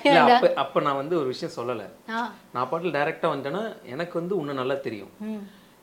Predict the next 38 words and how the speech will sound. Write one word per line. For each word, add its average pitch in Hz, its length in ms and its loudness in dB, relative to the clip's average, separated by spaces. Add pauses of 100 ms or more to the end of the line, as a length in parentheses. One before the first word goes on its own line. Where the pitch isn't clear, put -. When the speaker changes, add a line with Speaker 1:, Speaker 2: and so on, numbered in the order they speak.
(220)
Speaker 2:
எனக்கு, 190 500 -4
என்னை 202 220 2
பத்தி 226 260 0
உனக்கு 208 260 -2
சொன்னாலும் 214 440 2
தெரிய 208 240 0
போறதில்ல. 156 380 0
<laughs> - 420 4
அதனால 254 640 6
நானா 214 360 4
வந்து, 180 360 -2 (380)
"ஆமா, 165 200 -4
இங்க 160 160 -4
கொஞ்ச 139 100 -4
நேரம் 156 260 0
உட்காந்துக்கலாமா?" 147 460 2
அந்த 160 200 4
பர்மிஷன் 208 380 4
மட்டும் 196 180 2
தான் 220 80 4
எனக்கு 180 200 4
கேட்கணும்னு 180 380 4
தோணுச்சு. - 500 0
Speaker 1:
<laughs> - 0 -
எப்படி 311 340 10
இருந்திருக்கும் 381 460 6
யோசிச்சு 302 320 6
பாரு, 262 280 6
திடீர்னு 330 360 4
யாரோ 277 380 10
ஒருத்தங்க, 240 320 -4 (180)
"ஹலோ, 226 260 2
ஹாய்" 214 360 2
அப்படிங்கிற 294 540 8
மாதிரி 262 280 2
இருந்தா. 233 360 2 (480)
ஆனா 247 180 0
வந்து, 226 640 2